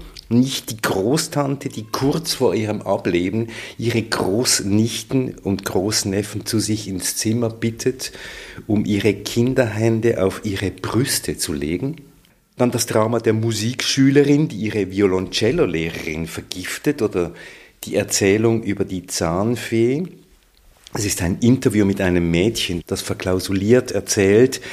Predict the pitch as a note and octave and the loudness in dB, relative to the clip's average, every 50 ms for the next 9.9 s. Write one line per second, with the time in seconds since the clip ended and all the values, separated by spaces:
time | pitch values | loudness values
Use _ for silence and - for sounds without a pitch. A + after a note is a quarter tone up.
0 | - - - - - - - - - - A2 - - A2 A2 - - G#2+ G2 G#2+ | -14 -14 -16 -18 -20 -20 -20 -10 -4 -2 0 0 0 -2 0 0 2 2 2 2
1 | A2+ B2 A2+ - - A2+ A2+ A2+ - - - A2+ C3 C#3+ B2 - - - G2+ A#2+ | 2 2 2 2 2 2 2 0 -2 -2 -2 2 2 2 2 2 0 -2 -2 -2
2 | C3 A2+ G#2+ - F#2 F#2 G2 F#2 - - - F2 F#2+ F#2+ F#2 - - - F#2 F2+ | -2 -2 -2 -4 -4 -2 -2 -4 -4 -4 -2 -2 -2 0 -2 -4 -6 -6 -4 -4
3 | F#2 F#2+ F2+ - - G#2 G2 G#2+ B2 B2 - A2+ G2+ G2 F2+ F#2 F#2 G2 G2 A2+ | -2 -2 -2 -2 -2 0 0 2 2 2 2 0 2 2 2 2 2 2 2 2
4 | G#2+ G2+ G2+ F2 F2+ F#2 F#2 F2+ - G2 F#2 F#2 F2 E2+ E2 - - F#2 E2+ F#2+ | 0 0 0 2 2 2 2 0 0 -2 0 0 0 0 0 -2 -4 -4 -2 -2
5 | G#2+ A2+ - A2 G2+ - F#2 E2+ F2 E2+ F2 E2+ G2+ G2 G2+ G2 F#2 - - - | -2 -2 -2 -2 0 0 0 0 0 0 0 0 0 0 0 0 -2 0 0 0
6 | F#2+ E2+ F#2 G2+ A2 A#2+ A2+ A2 F#2+ - G#2+ G2+ G2 E2+ F2+ F2+ F2 G2+ G#2 - | 2 2 2 2 2 2 4 2 2 4 4 2 2 2 2 2 0 0 0 0
7 | - - G2 F#2+ G2 F#2+ - - - - - - - - - - G2 G2 F#2+ F#2+ | -2 0 2 2 2 0 -2 -8 -16 -16 -14 -14 -14 -10 -4 -2 0 0 0 0
8 | F#2 G2+ F2 E2+ E2 - - F2+ F2+ F2+ - - - - - - - F#2 E2 - | 0 0 0 0 -2 0 2 2 2 0 -2 -8 -10 -10 -8 -6 -4 -4 -4 -2
9 | - D2+ D2+ D#2 G2 G#2 - - - G#2+ A2+ B2+ D3 E3 D#3+ - - | -2 -2 0 0 -2 -2 -2 -2 -2 -2 0 -2 -2 -4 -4 -6 -8